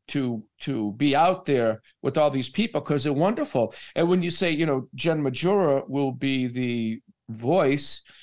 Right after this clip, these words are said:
of my name, um, I, uh, how fortunate am I that her person will also go with that,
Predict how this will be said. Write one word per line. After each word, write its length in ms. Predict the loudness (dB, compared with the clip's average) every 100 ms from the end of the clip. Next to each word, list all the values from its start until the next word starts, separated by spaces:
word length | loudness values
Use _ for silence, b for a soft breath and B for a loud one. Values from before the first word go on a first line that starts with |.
| B _
of 340 | 2 2 -4 _ -2
my 200 | 0 2
name, 540 | 2 2 0 -2 -4 -12 _ _ 2
um, 400 | 4 4 2 0 0
I, 220 | 0 0 _ _ _ _ _ _ _ _ _ _ _ _ -20 -18 -8
uh, 200 | -6 -6 -12 -14 -14 -12 -12
how 380 | -4 0 2 0
fortunate 580 | -2 0 0 -2 -2 -2
am 160 | -2 -2
I 520 | 0 0 2 2 0 B B B _ -2
that 200 | 0 0
her 300 | 0 0 0
person 640 | -4 -2 0 2 2 2
will 140 | 4 4
also 380 | 4 4 2 0
go 200 | 0 0
with 240 | -2 -2
that, 280 | -2 -2